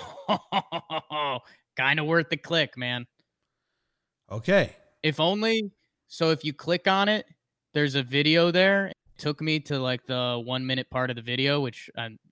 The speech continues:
Speaker 1: I'm assuming they had it set up that way. <laughs> And it's just a peacock full flex. <laughs> And it's like, "Whoa."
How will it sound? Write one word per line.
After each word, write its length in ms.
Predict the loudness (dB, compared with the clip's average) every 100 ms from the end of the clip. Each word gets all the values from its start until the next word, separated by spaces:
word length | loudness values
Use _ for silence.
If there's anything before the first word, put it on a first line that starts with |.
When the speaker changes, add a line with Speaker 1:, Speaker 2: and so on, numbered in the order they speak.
| -20
Speaker 1:
I'm 140 | -18
assuming 380 | -14 -12 -10 -8
they 140 | -6 -4
had 160 | -4
it 120 | -6
set 180 | -8 -8
up 140 | -6 -2
that 180 | 0 0
way. 280 | 0 -2 -2
<laughs> 40 |
And 80 | -4
it's 120 | -2
just 240 | -2 0 -2
a 40 |
peacock 640 | -6 -6 -2 4 4 4
full 260 | -2 -6 -6
flex. 560 | -6 -8 -2 -2 -4 -12
<laughs> 20 |
And 80 | -4
it's 240 | -4 -2
like, 240 | -2 -2 -4 -16 -14
"Whoa." 680 | -14 -6 -8 -6 -6 -6